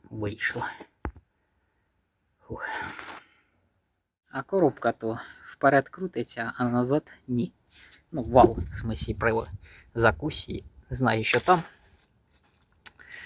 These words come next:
Хвостовик відкрутився. Нормально.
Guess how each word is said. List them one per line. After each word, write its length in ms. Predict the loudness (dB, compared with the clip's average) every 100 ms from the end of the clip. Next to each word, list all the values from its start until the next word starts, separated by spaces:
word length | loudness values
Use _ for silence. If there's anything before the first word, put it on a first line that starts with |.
| -20 0
Хвостовик 560 | 2 4 4 4 4
відкрутився. 880 | -2 -6 -10 -4 2 2 2 -2 -2 -2 -10 _ _ -16 -14 -14 _
Нормально. 680 | 0 2 4 4 4 4 2